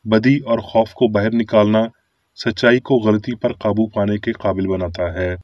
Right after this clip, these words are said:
واحد راستہ یہ ہے کہ وہ سب کچھ جو انسان یعنی خدا کے شبیہ کی صحت، پاکیزگی اور ہم آہنگی کے الٹ ہے،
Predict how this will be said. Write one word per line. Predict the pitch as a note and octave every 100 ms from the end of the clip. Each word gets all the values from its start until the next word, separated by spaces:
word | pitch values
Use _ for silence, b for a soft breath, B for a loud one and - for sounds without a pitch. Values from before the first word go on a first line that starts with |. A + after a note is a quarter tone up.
| _ _ _ _ _ _
واحد | A2+ A2 A#2
راستہ | A2+ G#2+ - G#2+
یہ | G2+ A2
ہے | A2+ A#2 - _ _ _
کہ | - A#2
وہ | A2
سب | B2 B2+ -
کچھ | - - A2
جو | A#2+
انسان | A2 G#2+ A#2 G#2+ A2+ - _ _ _
یعنی | A#2 A2+
خدا | A2 A2 A2
کے | G#2+
شبیہ | A2+ G#2+ A2
کی | A#2 A2
صحت، | - G2+ A#2 - _ _ _ -
پاکیزگی | A2 G#2+ A2 G2+ G2+ A#2 A#2+ _ _
اور | - A2
ہم | G2 A2 G#2+
آہنگی | G#2+ C3+
کے | C3+ B2
الٹ | B2 A2+ A2 A2+
ہے، | A2+